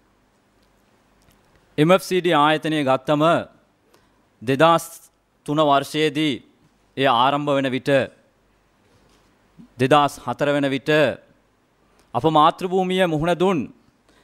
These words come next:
දැවැන්තම විවසනය වෙච්ච සුමා-, සුනාමි විවසනයට අපි මුහුණ දුන්නා.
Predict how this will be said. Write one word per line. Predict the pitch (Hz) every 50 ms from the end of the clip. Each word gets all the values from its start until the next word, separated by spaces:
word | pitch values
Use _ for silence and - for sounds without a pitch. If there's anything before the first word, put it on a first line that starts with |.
| _ _ _ _ _
දැවැන්තම | 104 101 151 147 151 165 175 190 180 - 190 180 185 180 180 170 131 101 - -
විවසනය | - 110 139 151 175 165 180 160 160 160 156
වෙච්ච | 147 147 147 147 - 170 175 170 160 127 98 - _ _ _ _ _ _ _ _ _ _ _ _ _ _ _
සුමා-, | - - - 143 151 151 151 -
සුනාමි | - - 139 143 151 156 160 156 147
විවසනයට | 135 143 139 - 151 135 135 131 - 131 127 127
අපි | 110 98 - - 135
මුහුණ | 123 127 117 123 123 113
දුන්නා. | 101 98 87 85 85